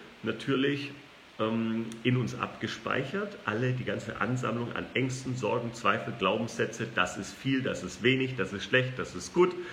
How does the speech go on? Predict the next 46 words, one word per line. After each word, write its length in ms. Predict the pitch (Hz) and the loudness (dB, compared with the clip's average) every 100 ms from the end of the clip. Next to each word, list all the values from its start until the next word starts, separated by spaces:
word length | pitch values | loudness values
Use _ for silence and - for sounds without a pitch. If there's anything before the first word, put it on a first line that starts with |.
| - - - | -12 -14 -2
Ja, 200 | 95 117 | 4 4
das 300 | 127 113 110 | 4 2 0
sind 100 | 123 | 0
so 120 | 123 113 | 0 0
die 100 | 104 | 2
ganzen 320 | 107 107 104 | 2 0 2
Sachen, 540 | 104 107 107 104 98 - | 2 2 -2 -2 -4 0
ähm, 540 | 95 92 95 92 92 90 | 2 4 2 0 -2 -2
spiel 240 | 95 135 131 | -2 0 2
mit 160 | 107 | 2
dem, 160 | 107 101 | 2 2
was 180 | 90 - | 0 -2
du 140 | 98 | -2
hast, 200 | 123 127 | -2 -4
für 120 | - 92 | -4 -2
was 160 | 90 | -2
brauchst 340 | - 85 - - | -4 -6 -6 -6
du 60 | |
mehr. 300 | 85 147 156 156 - - | 0 2 2 -2 -12 -2
Ja, 160 | 104 113 | 2 2
man 160 | 101 | 2
muss 220 | 98 - | 0 -4
zufrieden 400 | - - 127 131 | -10 -4 -2 0
sein 240 | 101 104 98 | 0 0 0
im 120 | 95 | 0
Leben 280 | 95 98 95 | 0 0 -2
und 140 | 95 | -6
so 140 | 95 95 | -6 -6
weiter. 220 | - - 95 | -6 -8 -4
Haben 140 | 107 | -4
wir 60 | 98 | -2
vielleicht 320 | 104 92 - | 0 0 0
überall 440 | 92 90 78 - - | -2 -2 -2 -2 0
irgendwo 300 | 101 98 95 | 0 -2 -6
schon 160 | - | -4
mal 100 | 82 | -4
gehört. 260 | 82 85 80 | -4 -4 -6
Und 140 | 85 | -2
das 160 | 101 107 | -2 -2
ist 140 | 127 | 0
letztendlich 480 | 110 107 - 107 - | 0 0 -4 -4 -4
ein 100 | 98 | -6
Paradigma, 840 | - 90 85 85 117 117 113 123 - - - - | -4 -4 -2 -2 -4 0 2 2 0 -8 -14 0
das 260 | 90 101 - - - - | 2 2 0 -12 -12 -6
auch 180 | 95 101 | -4 2
mal 240 | 95 | 2